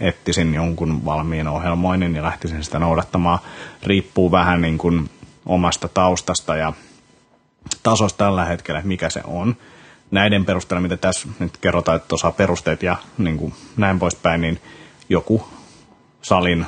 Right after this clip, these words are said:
ohjelmointi, esimerkiksi CrossFit Porin ohjelmointi, noudattaisi sitä jonkin aikaa ja katsoisi sitten, miltä tuntuu. Kisaohjelmointia löytyy kans verkosta aika paljon, ilmaisia ja maksullisia. Et, et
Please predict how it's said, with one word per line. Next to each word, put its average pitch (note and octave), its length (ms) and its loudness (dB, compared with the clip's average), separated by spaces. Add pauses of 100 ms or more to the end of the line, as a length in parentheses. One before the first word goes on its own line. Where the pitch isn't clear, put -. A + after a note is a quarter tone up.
ohjelmointi, E2+ 760 0 (720)
esimerkiksi E2+ 440 0
CrossFit E2+ 380 -4
Porin F2 280 2
ohjelmointi, E2+ 500 0
noudattaisi E2+ 460 -2
sitä - 240 -4
jonkin E2+ 320 -2
aikaa D#2+ 240 -2
ja C2 80 -2
katsoisi - 340 -4
sitten, - 280 -4 (540)
miltä F#2 240 4
tuntuu. E2+ 560 0 (240)
Kisaohjelmointia F2 800 0
löytyy E2 300 -2
kans D#2 340 -4
verkosta C#2+ 320 -4
aika D2 140 -2
paljon, E2 380 0 (800)
ilmaisia D#2+ 540 2
ja D#2 80 0 (160)
maksullisia. F#2 680 0 (580)
Et, - 180 -8
et - 120 -6